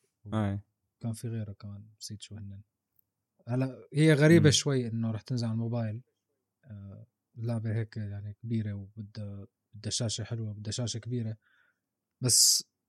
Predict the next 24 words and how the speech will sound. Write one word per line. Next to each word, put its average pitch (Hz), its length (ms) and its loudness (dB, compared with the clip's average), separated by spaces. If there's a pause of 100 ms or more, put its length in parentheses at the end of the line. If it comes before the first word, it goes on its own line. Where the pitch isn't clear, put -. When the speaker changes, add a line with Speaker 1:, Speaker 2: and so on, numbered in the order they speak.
(540)
Speaker 1:
شكلهم 170 420 4
Speaker 2:
صح. 147 60 4
Speaker 1:
إنه 147 420 6
عم 139 80 0
يفكروا 151 340 2
بهالموضوع 139 380 0
أكتر. 110 320 -6 (880)
آه، 107 500 -4 (520)
في - 140 -2
كتير 185 260 6
ألعاب 156 340 4
هلا، 139 180 2
في 120 100 -6
كتير 160 160 0
شركات 143 380 -2
ألعاب 131 380 -2
أعلنت 139 520 -2
إنه 120 280 -2
ما 123 200 -2
رح، 127 180 -2 (140)
إنه 123 100 0
رح 117 100 -2
توقف 147 440 -4
عن، 120 400 -2